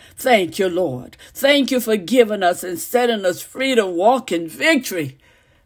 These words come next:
Thank you, Lord. Thank you. Thank you, Lord God. Amen and amen. Thank you.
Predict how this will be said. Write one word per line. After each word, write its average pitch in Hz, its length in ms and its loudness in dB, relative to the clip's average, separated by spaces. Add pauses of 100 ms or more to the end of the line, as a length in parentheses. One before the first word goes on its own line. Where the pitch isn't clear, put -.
(100)
Thank 247 400 0
you, 160 80 0
Lord. - 400 -10 (220)
Thank 247 460 2
you. 143 180 -12 (480)
Thank 247 360 -2
you, 160 120 -6
Lord - 340 -12
God. - 500 -20 (920)
Amen 170 800 -4
and 220 160 -6
amen. 208 720 -12
Thank - 420 -18
you. - 80 -20